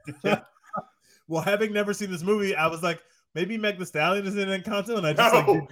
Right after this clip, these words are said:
Speaker 2: know.
Speaker 3: she's not
Speaker 2: Like,
Speaker 3: even
Speaker 2: I was
Speaker 3: involved at
Speaker 2: confused.
Speaker 3: all.
Speaker 1: Not
Speaker 2: I didn't
Speaker 1: involved at
Speaker 2: know.
Speaker 1: all, but they've got her for the show, and I'm like, you know, this is, this is about the line for me. Like, you know, if they would have gone with, like, I don't know, some other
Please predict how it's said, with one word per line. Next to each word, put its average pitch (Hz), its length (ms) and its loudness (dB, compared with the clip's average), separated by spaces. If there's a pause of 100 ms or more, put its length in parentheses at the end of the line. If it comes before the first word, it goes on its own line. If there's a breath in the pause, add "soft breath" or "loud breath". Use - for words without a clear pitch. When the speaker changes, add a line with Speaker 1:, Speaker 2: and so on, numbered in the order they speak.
Speaker 2:
know. 165 120 2
Speaker 3:
she's - 120 4
not 262 140 8
Speaker 2:
Like, 262 40 6
Speaker 3:
even 262 160 4
Speaker 2:
I - 20 4
was 214 60 2
Speaker 3:
involved 254 320 2
at 233 60 2
Speaker 2:
confused. 277 140 6
Speaker 3:
all. - 360 4 (140)
Speaker 1:
Not 175 220 4
Speaker 2:
I 202 40 4
didn't 202 100 2
Speaker 1:
involved 190 320 0
at 185 80 2
Speaker 2:
know. 190 60 2
Speaker 1:
all, 175 340 -2
but 175 320 -2
they've 156 160 -6
got 170 200 -2
her 175 100 -4
for 190 160 -8
the 170 160 -12
show, 190 300 -4
and 139 120 -6
I'm 185 200 -10
like, 151 400 -8 (520)
you 147 140 -10
know, 143 320 -8 (260)
this 190 220 -6
is, 175 340 -8 (400)
this 190 180 -14
is 202 120 -6
about 180 380 -2
the 185 80 -2
line 165 420 -2
for 131 220 -14
me. 110 280 -16
Like, 131 400 -10 (520)
you 165 140 -6
know, 170 340 -4
if 156 120 -12
they 185 120 -6
would 190 160 -8
have 165 140 -10
gone 170 340 -4
with, 160 160 -8
like, 151 160 -8
I 165 100 -6
don't 147 180 -8
know, 127 200 -8
some 143 320 -10
other 135 600 -6